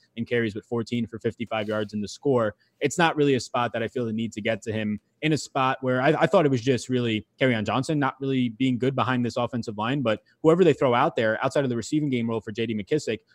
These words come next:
nobody's done well. So maybe it's just an overall scheme thing, which is kind of head scratching when Matt Patricia wanted to be a run heavy team. So Scarborough, he, he's always a guy that I like to, if you can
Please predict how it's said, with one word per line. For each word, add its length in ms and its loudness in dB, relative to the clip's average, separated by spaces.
nobody's 300 4
done 160 0
well. 180 4
So 100 -10
maybe 160 2
it's 120 0
just 160 -6
an 40 -2
overall 260 0
scheme 340 -4
thing, 180 -2
which 340 -6
is 200 -12
kind 180 -4
of 100 -10
head 220 -4
scratching 380 -4
when 100 -6
Matt 200 -6
Patricia 420 -8
wanted 180 -2
to 80 -12
be 80 -2
a 60 0
run 180 -4
heavy 220 -6
team. 300 -4
So 320 -6
Scarborough, 680 6
he, 120 -10
he's 260 -2
always 220 4
a 40 -2
guy 140 0
that 140 -2
I 20 0
like 220 -2
to, 180 -4
if 140 -6
you 80 -6
can 140 -6